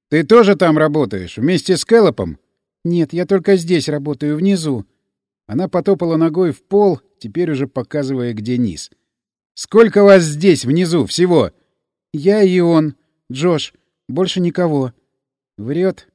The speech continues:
Тут и машин больше. И всего больше. Хотя да, всего две койки застелены.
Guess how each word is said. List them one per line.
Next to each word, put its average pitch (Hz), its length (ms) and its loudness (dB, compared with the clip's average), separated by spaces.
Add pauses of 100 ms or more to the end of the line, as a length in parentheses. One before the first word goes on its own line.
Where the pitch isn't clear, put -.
(460)
Тут 151 140 -16
и 170 40 -10
машин 156 460 -6
больше. 90 460 -16 (460)
И 113 80 -10
всего 190 360 0
больше. 104 540 -4
Хотя 175 300 -10
да, 147 340 -6
всего 147 540 -6
две 135 300 -6
койки 127 420 -6
застелены. 98 720 -10